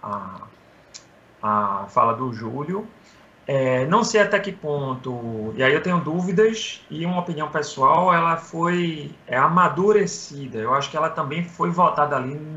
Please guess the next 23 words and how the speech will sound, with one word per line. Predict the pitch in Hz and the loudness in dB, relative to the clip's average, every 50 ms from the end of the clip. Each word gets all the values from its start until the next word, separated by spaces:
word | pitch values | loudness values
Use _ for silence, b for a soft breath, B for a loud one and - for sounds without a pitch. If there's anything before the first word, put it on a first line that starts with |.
| 151 156 175 - 170 170 - | -12 -14 -14 -14 -12 -12 -8
no | 147 170 175 | -6 -8 -4
calor | - 202 185 165 - - 156 175 190 180 | 0 2 4 4 4 2 0 -2 0 0
das | 175 160 143 151 | 0 -2 -2 -4
emoções, | 147 147 143 139 135 - - - - 131 120 123 135 147 170 175 175 - - B B B B B B B B B B B B B B - | -6 -2 -2 -2 -2 -4 -8 -12 -12 -10 -8 -8 -6 -6 -6 -6 -8 -8 -12 B B B B B B B B B B B B B B -4
é, | - 139 139 139 139 135 135 131 | 2 4 4 6 6 4 4 2
de | 131 127 139 156 | -2 -4 -4 -4
um | 160 160 | -4 -2
movimento | 156 151 151 156 143 139 127 135 131 139 147 156 160 165 160 156 - - 170 160 156 156 156 151 151 139 127 | 2 4 4 4 4 2 -2 -2 -2 -2 -2 -2 -2 -4 -4 -6 -6 -6 -4 -4 -4 -4 -4 -6 -6 -8 -8
de | 143 151 151 147 | -6 -4 -4 -4
backlash | 135 123 147 151 147 - - 127 127 131 135 135 139 139 139 - 156 | -2 2 2 2 2 2 -2 -2 0 2 2 2 0 -2 -4 -4 -4
em | 143 | 0
relação | 139 143 143 139 135 - - 135 131 131 | 2 2 2 2 0 0 -4 -4 2 6
ao | 135 135 131 135 135 131 131 | 6 6 6 4 0 -4 -6
Supremo | 131 - 151 135 - 139 139 139 | -6 -8 -8 -6 -4 -2 -2 -2
Tribunal | 139 143 139 143 143 139 139 | -2 -2 0 2 4 4 4
Federal. | - 160 156 160 170 165 147 123 107 107 104 | 2 0 0 2 2 4 4 4 4 2 0
Essa | - - 127 | -2 -4 -4
é | |
a | 127 | -4
minha | 135 135 | -4 -4
opinião | - 147 139 135 | -4 -2 -2 -2
muito | 131 151 175 175 | 0 0 0 0
clara, | - 127 131 127 127 131 139 151 170 - | 2 4 6 6 6 6 4 4 0 -2